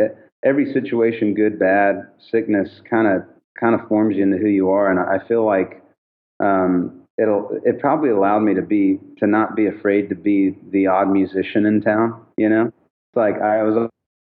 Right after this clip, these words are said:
already, like, the kid that had to get juice boxes and crackers in middle of class, you know?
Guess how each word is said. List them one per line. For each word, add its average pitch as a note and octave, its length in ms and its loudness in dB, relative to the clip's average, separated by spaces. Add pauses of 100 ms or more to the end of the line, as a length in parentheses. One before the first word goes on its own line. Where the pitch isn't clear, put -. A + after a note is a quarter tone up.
(140)
already, A#2+ 360 0
like, G2+ 260 -4
the F#2 60 -6
kid A2 260 -2
that F#2+ 120 -2
had G2+ 200 -2
to G#2 60 -4
get F#2 220 -2
juice G#2 240 0
boxes G2 460 0
and F2 140 -2
crackers F#2+ 360 0
in F#2 120 0
middle F2+ 160 0
of - 60 -10
class, F2+ 460 -2
you F#2+ 80 2
know? F#2 160 0